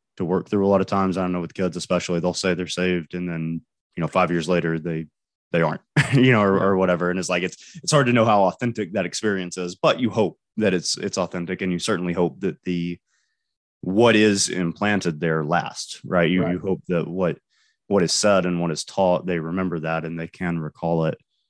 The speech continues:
Speaker 1: at a later date. I mean, I certainly know that's how, you know, my personal experience was,
Speaker 2: Mm-hmm.
Speaker 1: um, you know, for, for sure. 'Cause, I mean, being raised in church and stuff like that, you know, all the stories, you know, all the, the facts, um, but when those facts become a reality is a different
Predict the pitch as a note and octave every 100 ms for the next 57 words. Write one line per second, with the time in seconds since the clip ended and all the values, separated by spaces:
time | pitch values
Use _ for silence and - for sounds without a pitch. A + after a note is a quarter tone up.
0 | _ - G2 E2+ F2+ E2+ E2 E2+ E2 E2+
1 | E2 E2 E2+ D2+ E2 E2+ D#2+ D#2 E2+ D#2
2 | - _ _ - F2+ E2 D#2+ - G2 -
3 | E2 - E2 D2+ E2 - - E2 - _
4 | _ _ _ _ - F2+ E2+ D#2 E2 -
5 | _ - F2 - E2 - - D#2+ - E2+
6 | D2+ - E2 D#2+ D#2 D#2+ F2+ E2 F2+ F2+
7 | E2 D#2+ E2 - - F2 D#2+ E2+ F2 F2+
8 | F#2+ F2+ E2+ E2 - F#2+ E2+ E2+ E2 F2
9 | E2+ E2 D#2+ D#2+ D#2 _ _ _ _ _
10 | _ - - G2 E2+ - - - - -
11 | F#2 E2+ E2 E2 E2 - _ _ _ _
12 | _ - G2+ G2 G2 F2+ - F#2 E2+ -
13 | F2 F2+ E2+ D#2+ D#2+ F2 E2+ E2 D#2+ E2
14 | E2 E2 - -